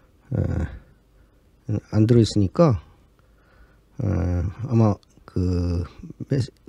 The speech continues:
메시지까지 안 나와버리네요. 에, 그럼 뭔가 생일이 없는 경우에 뭐가 제대로 안 돼 있다 하는 걸 볼 수가 있겠어요.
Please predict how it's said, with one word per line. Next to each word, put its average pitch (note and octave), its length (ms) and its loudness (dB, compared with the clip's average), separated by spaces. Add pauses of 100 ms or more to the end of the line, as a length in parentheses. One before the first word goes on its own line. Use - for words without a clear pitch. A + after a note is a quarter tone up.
(220)
메시지까지 B2+ 500 8
안 F#2 160 8
나와버리네요. G2 540 6 (840)
에, - 60 -2 (460)
그럼 G2 200 0
뭔가 F#2+ 640 4 (640)
생일이 G#2 420 0
없는 A2 800 6
경우에 F#2+ 360 4
뭐가 F2 280 2
제대로 F2+ 320 2
안 E2+ 160 0
돼 G2+ 80 2
있다 E2+ 360 0
하는 F2 240 -2
걸 E2 140 -4
볼 E2+ 160 -6
수가 - 220 -6
있겠어요. D#2 640 -4